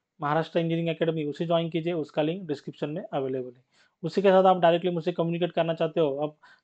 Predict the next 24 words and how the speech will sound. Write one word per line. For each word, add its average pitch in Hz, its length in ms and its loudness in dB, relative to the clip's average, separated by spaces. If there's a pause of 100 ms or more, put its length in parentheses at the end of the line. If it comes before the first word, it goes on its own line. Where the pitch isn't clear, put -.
लाइव 160 140 4
सेशन 170 240 -4
अटेंड 165 260 -2
करना 165 200 0
चाहते 160 260 0
हो, 139 120 0
तो 151 100 -6
WhatsApp 147 420 0
कम्युनिटी 175 340 2
का 180 100 0
लिंक 165 220 -2
मैंने 147 120 -4
डिस्क्रिप्शन 160 400 -6
बॉक्स 160 180 0
में 170 100 -4
दिया 165 180 2
है, 170 100 0 (420)
आप 151 40 -4
उसे 151 200 0
भी 156 100 0
ज्वाइन 156 300 0
कर 180 160 4
सकते - 340 -8
हो। 120 160 -10